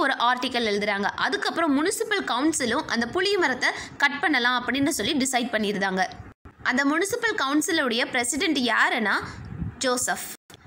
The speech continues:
அது மட்டும் இல்லாம நம்ம already பார்த்திருந்தோம், இந்த புளிய மரத்துல இருக்கிற புளி எல்லாத்தையுமே municipal கவுன்சில்ல இருந்து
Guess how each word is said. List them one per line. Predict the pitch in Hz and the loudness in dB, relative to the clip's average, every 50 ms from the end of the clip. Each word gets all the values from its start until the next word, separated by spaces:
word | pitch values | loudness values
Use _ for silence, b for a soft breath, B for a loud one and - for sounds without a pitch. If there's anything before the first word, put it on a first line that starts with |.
| - - 254 | -2 0 0
அது | 269 349 370 | 2 2 2
மட்டும் | 415 370 415 440 415 370 | 0 0 0 0 2 2
இல்லாம | 311 269 233 202 220 285 320 | 2 2 2 2 2 2 2
நம்ம | 320 302 277 254 | 2 2 2 2
already | 254 277 277 302 311 392 - - | 2 2 2 2 2 2 2 2
பார்த்திருந்தோம், | 262 254 254 240 220 226 196 196 | 2 2 2 0 0 0 0 0
இந்த | 214 220 - - | 0 -2 -2 0
புளிய | 311 330 359 370 349 | 0 0 2 2 2
மரத்துல | 349 339 302 320 294 285 269 | 2 2 2 2 0 2 0
இருக்கிற | 262 254 262 247 214 254 - - | 0 0 0 0 0 0 0 0
புளி | 311 320 349 359 339 294 | 0 2 2 2 2 2
எல்லாத்தையுமே | 269 277 285 294 285 277 240 208 233 339 415 B B B - 262 | 2 2 2 2 2 0 -2 -2 -2 -2 -4 B B B -2 0
municipal | 294 339 359 381 - 427 427 370 320 330 - | 0 0 0 0 0 0 0 0 0 0 0
கவுன்சில்ல | 269 247 269 294 - 339 320 302 277 | 0 0 2 2 2 2 0 0 0
இருந்து | 240 240 262 | 0 2 2